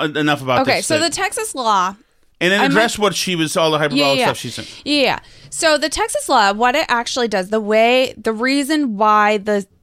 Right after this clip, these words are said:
Speaker 2: Supreme Court wouldn't issue a stay against it and why it's so controversial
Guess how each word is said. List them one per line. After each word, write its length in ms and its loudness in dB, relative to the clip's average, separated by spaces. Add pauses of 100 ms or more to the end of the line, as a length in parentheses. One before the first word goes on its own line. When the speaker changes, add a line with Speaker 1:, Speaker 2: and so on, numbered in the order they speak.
Speaker 2:
Supreme 460 -6
Court 480 0
wouldn't 580 -4
issue 360 -4
a 60 -6
stay 340 -6
against 440 -6
it 320 0
and 220 -2
why 400 0
it's 300 -4
so 180 -4
controversial 960 -4